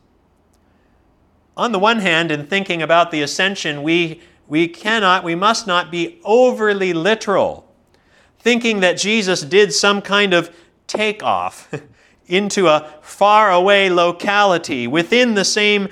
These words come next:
space-time continuum in which we exist. Heaven, in other words, isn't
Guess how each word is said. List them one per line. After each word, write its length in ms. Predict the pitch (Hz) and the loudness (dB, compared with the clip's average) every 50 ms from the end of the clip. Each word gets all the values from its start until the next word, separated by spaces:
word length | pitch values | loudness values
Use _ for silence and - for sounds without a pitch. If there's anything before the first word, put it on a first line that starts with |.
| - - _ | -12 -20 _
space-time 920 | - - - - - 190 196 196 190 - - - - 185 180 185 185 185 180 | -12 -12 -10 -4 -2 0 0 0 0 -2 -8 -8 -4 -2 0 0 -2 -2 -4
continuum 720 | - 180 165 165 196 202 196 185 185 180 170 165 165 165 | -6 -6 -6 -4 -4 -4 -2 -2 0 0 0 0 0 -4
in 320 | 156 - 165 165 160 156 | -8 -4 -4 -4 -2 0
which 280 | 170 190 180 180 - - | 0 0 0 -2 -4 -4
we 160 | 160 151 123 | -4 -4 -4
exist. 580 | 123 120 123 156 196 165 95 90 - - - _ _ _ _ _ _ _ _ _ _ _ _ _ _ _ _ _ _ _ _ _ _ _ _ _ _ _ | -4 -8 -4 -2 0 0 0 -2 -6 -14 -18 _ _ _ _ _ _ _ _ _ _ _ _ _ _ _ _ _ _ _ _ _ _ _ _ _ _ _
Heaven, 380 | _ - 233 262 226 202 180 | _ -2 -2 0 0 0 -2
in 120 | 170 160 151 | -2 0 0
other 180 | 147 139 143 | 0 0 0
words, 280 | 139 147 170 202 196 - | 0 0 0 0 -2 -4
isn't 400 | - 196 226 208 214 202 175 - | -4 -4 -2 0 0 -2 -2 -4